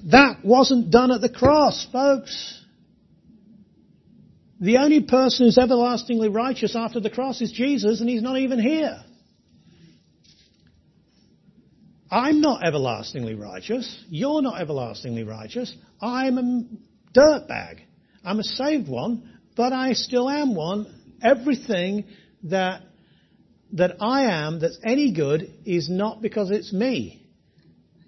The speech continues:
It's because of Christ and the Holy Spirit. Do you see that? Everlasting righteousness is certainly not in the church. Have you read Paul's epistles? <laughs>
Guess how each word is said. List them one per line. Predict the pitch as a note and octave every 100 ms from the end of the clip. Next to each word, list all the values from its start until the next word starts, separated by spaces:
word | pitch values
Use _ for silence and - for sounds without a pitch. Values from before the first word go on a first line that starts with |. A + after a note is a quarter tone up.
| _ _ _ _ _ _ _ _ _ _
It's | E3+ -
because | G3+ - E3 D#3
of | F3 - _ _ _ _
Christ | - A#3 C4 - - - - _ _ - _
and | D#3 F3
the |
Holy | E3 F#3+ G3
Spirit. | - B3+ C4 G#2+ - _ _ _ _ _ _ _ _ _ _ _ -
Do | F3
you |
see | - A3
that? | B3 B3+ - _ _ _ _ _ _ _ _ _ _ _ _ _ _ _ _ -
Everlasting | A#3+ D4+ C#4 B3+ A#3+ G#3
righteousness | G#3+ B3+ A3 - F#3 G#3
is | - - -
certainly | C4+ C4+ F#3+
not | F#3+ G3+
in | G#3+
the | G#3
church. | B3+ C#4 C#3+ - - - -
Have | E3
you | G#3
read | B3 -
Paul's | B3+ A#3+
epistles? | - C4 D4 D4 - - _ _ _ _ - -
<laughs> | C4+